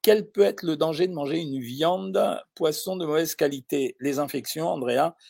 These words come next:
c'était, euh, les interviews que j'ai fait cette semaine sur la nourriture et les grandes chaleurs. On parle souvent de réhydratation, tout le temps, on parle de réhydratation. On oublie de dire que pendant les grandes chaleurs, il faut faire super attention au barbecue et à toute la nourriture qu'on achète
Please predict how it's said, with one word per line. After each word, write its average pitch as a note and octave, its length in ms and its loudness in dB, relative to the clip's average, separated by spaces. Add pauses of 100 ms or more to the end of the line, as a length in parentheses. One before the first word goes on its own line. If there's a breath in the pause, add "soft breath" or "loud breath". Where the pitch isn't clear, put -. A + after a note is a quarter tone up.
(160 soft breath)
c'était, D#3+ 540 0
euh, D3 100 8
les C#3 180 0
interviews C#3+ 400 0
que C#3+ 80 -10
j'ai C3 100 0
fait C3 140 -2
cette B2+ 180 -10
semaine D3 340 -4
sur - 180 -10 (300)
la B2+ 60 -6
nourriture C3+ 300 -2
et C#3 60 2
les B2+ 80 -2
grandes C3 240 -6
chaleurs. D3+ 420 0
On C3 60 -10
parle C3 180 4
souvent D#3+ 300 -2
de D3 60 0
réhydratation, C#3 840 0 (420)
tout C4 120 2
le G#3+ 60 -6
temps, C3+ 260 6 (160)
on D#3 80 -12
parle B2 200 2
de B2 80 -4
réhydratation. A#2+ 840 -2 (300 loud breath)
On C#3 100 0
oublie E3 240 0
de D3+ 40 -8
dire G3 200 4
que D#3 80 0
pendant D3+ 200 0
les D3+ 100 0
grandes D3 220 -2
chaleurs, D3 340 2
il C#3+ 40 -2
faut C3+ 140 -8 (160)
faire C3 220 0
super F#3+ 640 -2
attention C#3+ 460 -2 (100)
au C3 60 -10
barbecue B2+ 560 0 (400 loud breath)
et C3+ 80 6
à C3+ 40 10
toute D#3+ 200 -6
la D#3 120 4
nourriture C#3+ 380 -2
qu'on B2+ 160 -4
achète D3+ 420 -2